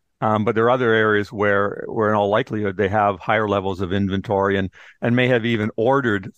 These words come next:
larger volumes in anticipation of, of, uh, of supply chain challenges. So it, it's also become intensely competitive. Uh, so there's, there's nothing that spurs you on as a retailer to offer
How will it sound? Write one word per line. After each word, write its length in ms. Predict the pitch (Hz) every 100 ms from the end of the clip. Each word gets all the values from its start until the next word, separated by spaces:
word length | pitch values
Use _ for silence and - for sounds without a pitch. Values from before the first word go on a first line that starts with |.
| _
larger 640 | 110 107 110 104 101 98 117
volumes 720 | 85 110 123 131 104 95 95
in 140 | 101
anticipation 880 | 98 - 113 - - 135 156 - 98
of, 160 | 92 - _ _ _ _ -
of, 320 | 113 98 90
uh, 240 | 101 98
of 140 | - 98
supply 380 | 131 - 98 98
chain 240 | 107 95
challenges. 580 | - 101 110 101 92 95
So 180 | 123 101 - - _ _ -
it, 180 | 143 147
it's 160 | 120
also 200 | 175 180
become 260 | 143 139 120
intensely 560 | 110 - 143 139 123
competitive. 840 | - 113 - - 143 143 98 98 - _ - - _
Uh, 200 | - 117
so 160 | 113 139
there's, 220 | 123 110
there's 260 | - 120 101
nothing 360 | 127 151 156
that 120 | 127 110
spurs 460 | - 135 131 117
you 180 | 117 117
on 400 | 117 110 107 101 - _ _ _
as 160 | 117
a 60 | 104
retailer 520 | 98 131 131 110 101
to 160 | 101 113
offer 460 | 110 110 110 104